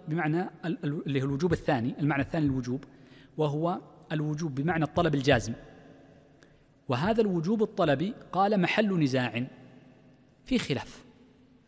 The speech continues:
فالأكثر أن ما لا يتم الوجوب إلا، الواجب إلا به فهو واجب، وحكي عن بعضهم مثل ما مر عن ابن حمدان وغيره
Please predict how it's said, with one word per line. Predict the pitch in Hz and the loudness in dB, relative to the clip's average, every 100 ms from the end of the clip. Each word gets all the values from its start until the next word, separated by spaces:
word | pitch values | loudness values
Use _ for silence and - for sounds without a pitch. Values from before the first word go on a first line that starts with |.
| _ _ _ | _ _ _
فالأكثر | - 180 196 - - 160 | -4 -2 -2 -4 -10 -4
أن | 156 147 | 0 2
ما | 147 190 | 2 0
لا | 170 | 0
يتم | 156 - 160 | -2 -2 -2
الوجوب | 143 143 160 156 | -2 -2 -4 -6
إلا، | 156 147 - - 156 | -6 -6 -8 -10 -4
الواجب | 147 165 143 | -2 -2 -4
إلا | 175 151 | -6 -4
به | 143 135 | -4 -4
فهو | 139 139 | -4 0
واجب، | 139 139 196 - - - - - - _ - _ 156 | 0 -2 -8 -12 -20 -20 -20 -20 -20 _ -20 _ -2
وحكي | 156 151 - 160 | 2 2 2 0
عن | 147 143 | 0 0
بعضهم | 143 123 117 139 220 - - - - _ - _ _ _ | 0 -2 -4 -6 -8 -14 -20 -20 -20 _ -20 _ _ _
مثل | 233 196 | -2 0
ما | 160 | 2
مر | 151 | 0
عن | 135 | 0
ابن | 135 | -2
حمدان | 131 135 131 123 | -2 -2 0 0
وغيره | 117 131 135 | 0 -2 -4